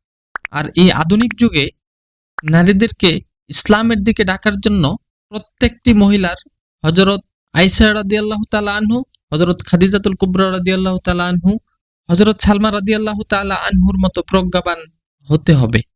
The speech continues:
এবং তাদের মতো দাওয়াতি কাজ করতে হবে। আজকের এই বইটি ছিল দিন প্রতিষ্ঠায় মহিলাদের দায়িত্ব। দিন প্রতিষ্ঠার কাজে মহিলাদের যে দায়িত্ব আল্লাহ পাক দিয়েছেন, তা যথাযথভাবে আদায় করার তৌফিক দান করুন।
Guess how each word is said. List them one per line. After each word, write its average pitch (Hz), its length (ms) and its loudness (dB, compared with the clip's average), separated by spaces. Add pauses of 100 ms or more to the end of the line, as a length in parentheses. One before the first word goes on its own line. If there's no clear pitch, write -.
(160)
এবং 135 240 -4
তাদের 147 320 0
মতো 170 220 -2
দাওয়াতি 165 320 -4
কাজ - 220 -4
করতে - 280 -4
হবে। 123 240 0 (240)
আজকের 202 380 0
এই 226 80 2
বইটি 208 300 0
ছিল 214 200 0
দিন 202 220 2
প্রতিষ্ঠায় - 500 0
মহিলাদের 202 540 -2
দায়িত্ব। 143 500 -4 (400)
দিন 190 240 6
প্রতিষ্ঠার 214 520 2
কাজে 175 320 0 (220)
মহিলাদের 208 580 2
যে 202 80 0
দায়িত্ব 185 360 -2
আল্লাহ 202 240 -2
পাক 185 120 -2 (100)
দিয়েছেন, 175 440 0 (460)
তা 202 140 -6
যথাযথভাবে 208 840 0 (160)
আদায় 185 220 2
করার 196 200 0
তৌফিক 175 400 -4
দান 156 220 0
করুন। 117 300 0